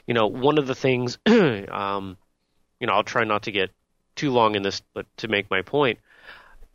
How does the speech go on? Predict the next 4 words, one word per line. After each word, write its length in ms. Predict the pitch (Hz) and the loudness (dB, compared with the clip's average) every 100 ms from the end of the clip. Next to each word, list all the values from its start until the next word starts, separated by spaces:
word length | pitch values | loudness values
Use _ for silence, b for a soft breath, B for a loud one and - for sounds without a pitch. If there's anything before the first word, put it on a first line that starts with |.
| - - _ | -20 -20 _
we're 260 | 165 151 127 | 2 2 2
seeing 520 | - 165 165 151 127 | 0 2 4 2 2
that 200 | 101 95 _ _ _ | 0 0 _ _ _
every 760 | 113 123 117 123 117 113 104 | 0 0 0 -2 0 -2 -6